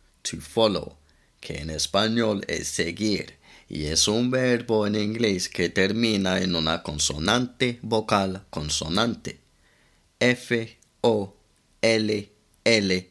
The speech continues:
consonante, O, vocal, W, consonante. Pero la última consonante es W, así que no duplicamos la última consonante.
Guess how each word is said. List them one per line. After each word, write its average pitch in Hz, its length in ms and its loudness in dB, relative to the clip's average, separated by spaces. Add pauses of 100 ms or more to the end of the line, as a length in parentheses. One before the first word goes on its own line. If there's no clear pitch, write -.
consonante, 90 920 -4 (360)
O, 120 320 2 (320)
vocal, 95 600 -2 (380)
W, 82 580 0 (400)
consonante. - 840 -6 (600)
Pero 78 180 -2
la 80 200 0
última 120 580 0
consonante 131 880 0
es 90 140 -4
W, 80 580 -2 (320)
así 82 360 -4
que 104 180 2
no 113 160 2
duplicamos 87 760 0
la 87 120 2
última 85 480 0
consonante. - 880 -6